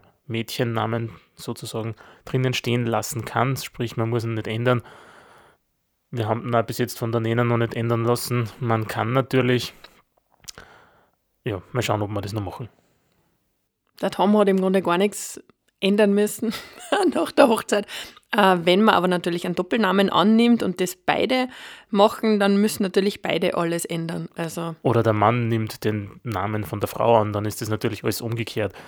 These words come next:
Speaker 1: Bei uns war das halt so, nachdem die Nena meinen Namen angenommen hat, dass das nur alles für sie gegolten hat. Aber es gibt ja, wie wir schon mal in der Folge mit dem Standesamt und mit der Namensänderung gesprochen haben, die verschiedenen Möglichkeiten, welchen Namen man trägt.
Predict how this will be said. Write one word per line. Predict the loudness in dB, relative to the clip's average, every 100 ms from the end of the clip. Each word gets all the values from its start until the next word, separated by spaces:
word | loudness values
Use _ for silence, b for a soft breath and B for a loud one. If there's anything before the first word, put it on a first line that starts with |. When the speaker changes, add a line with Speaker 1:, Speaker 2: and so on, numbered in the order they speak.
| B B B
Speaker 1:
Bei | -2
uns | -2 0
war | 0
das | 0
halt | -4
so, | -4 -2
nachdem | -2 -4 -6
die | -4
Nena | -4 -2 -2
meinen | -2 -2 -2
Namen | 0 0 0
angenommen | -2 -4 -4 -2
hat, | -2 -4 B B B B
dass | -6 -6 -6
das | -8 -8 -8
nur | -4 -2 -2 -4
alles | -8 -10 -14
für | -8 -6
sie | -4 -2
gegolten | -2 0 -2 -2 -2
hat. | -2
Aber | 0 2 4 2 -2
es | -10 -8
gibt | -8 -8 0
ja, | 2 2 -6
wie | -8 -6
wir | -6
schon | -4 -4
mal | -4 -4
in | -6
der | -6 -6 -8 b b b
Folge | -10 -8 -6 -4
mit |
dem | -4
Standesamt | -4 -4 -2 -2 -4 -6 -6
und |
mit | -8 -6
der | -6
Namensänderung | -6 -6 -6 -4 -2 0 -2 B B B B -8
gesprochen | -8 -6 -6 -4 -2
haben, | -2 -2 -4
die | -6
verschiedenen | -4 -6 -2 -2 0 -2
Möglichkeiten, | -4 -4 -6 -4 -4 -4 -4
welchen | -4 -6 -6 -4 -4
Namen | -6 -6 -6
man | -4 -6
trägt. | -6 -6 -6 -8